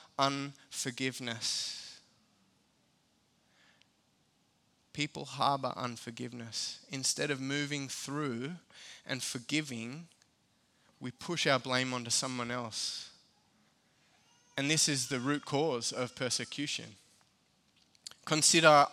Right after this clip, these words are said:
Ireland, Ireland. In the nineteen seventies, Ireland was torn apart, particularly Northern Ireland, by Christian families and Catholic families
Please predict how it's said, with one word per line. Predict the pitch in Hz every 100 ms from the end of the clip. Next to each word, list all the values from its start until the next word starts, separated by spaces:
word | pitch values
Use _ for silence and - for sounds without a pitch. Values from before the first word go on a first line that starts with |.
| -
Ireland, | 143 151 151 131 107 -
Ireland. | 110 123 123 113 101 - _ - - - - - - - - - _ _ - - - _ _ _ - _ _ _
In | 139 139
the |
nineteen | 143 151 143 147 131
seventies, | - 139 143 135 113 110 - - - - - - _ _
Ireland | 131 143 151 139 123
was | 117
torn | - - 175 156
apart, | - 120 -
particularly | - 165 156 135
Northern | 131 135 139 135
Ireland, | 123 120 110 104 104
by | 131 127 123 - -
Christian | - - 220 - - 180 151
families | - 110 107 104 175 202 - - - - - -
and | 143 135 127
Catholic | - 220 220 208 160 -
families | - 117 110 117 120 175 -